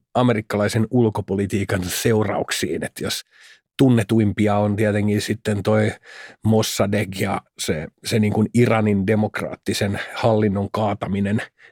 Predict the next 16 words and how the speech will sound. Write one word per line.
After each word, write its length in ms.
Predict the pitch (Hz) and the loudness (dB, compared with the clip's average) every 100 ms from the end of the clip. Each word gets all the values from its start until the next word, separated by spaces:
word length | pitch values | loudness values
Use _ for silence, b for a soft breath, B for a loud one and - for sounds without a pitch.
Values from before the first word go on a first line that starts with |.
| B | B
viiskytluvulla, 720 | 110 107 - 101 95 98 110 | 2 4 0 0 0 0 0
mutta 240 | 110 - | -2 -2
et 100 | 120 - | -4 0
kyllä 180 | 117 | 2
nämä 140 | 113 113 | 2 2
on 120 | 113 - | -2 -2
aika 460 | 143 151 120 - 104 | 2 4 2 0 0
merkittäviä 760 | 110 104 104 - - 78 78 | 0 0 -4 -6 -6 -6 -4
juttuja. 500 | 95 - - 87 71 - B B B | -4 -6 -6 -4 -4 -10 B B B
Ja 200 | 101 101 - B B B B | 0 0 -2 B B B B
luulen, 300 | 113 135 123 | 4 4 6
että 220 | 120 - 120 | 2 2 2
en 160 | 131 | 2
ole 180 | 117 120 | 2 2
aivan 480 | 127 151 139 110 101 | 2 4 4 2 0
ainoa 580 | 110 117 107 101 92 | 2 2 2 0 -2